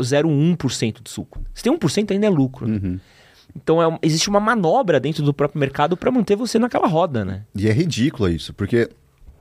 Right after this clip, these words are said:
Speaker 2: duas coisas me deixaram muito, muito incomodados. A primeira foi quando a, posso falar a marca?
Speaker 1: Pode, pode.
Speaker 2: Não vou falar só dessa marca, mas, por exemplo, a Traquinas e outras bolachas recheadas colocam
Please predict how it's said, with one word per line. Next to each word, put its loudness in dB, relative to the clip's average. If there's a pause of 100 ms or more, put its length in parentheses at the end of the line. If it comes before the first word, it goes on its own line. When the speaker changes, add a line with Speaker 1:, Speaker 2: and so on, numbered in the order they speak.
(260)
Speaker 2:
duas 0
coisas 0
me 4
deixaram 2 (140)
muito, 0
muito 2
incomodados. 0
A 4
primeira 2
foi -2
quando 0
a, -2 (120)
posso -4
falar -4
a -4
marca? -6 (100)
Speaker 1:
Pode, 0
pode. -14 (560)
Speaker 2:
Não -4
vou 2
falar 0
só 0
dessa -2
marca, -2
mas, -2
por 0
exemplo, 2
a 2
Traquinas 0
e 2
outras 0
bolachas 0
recheadas -2 (420)
colocam 2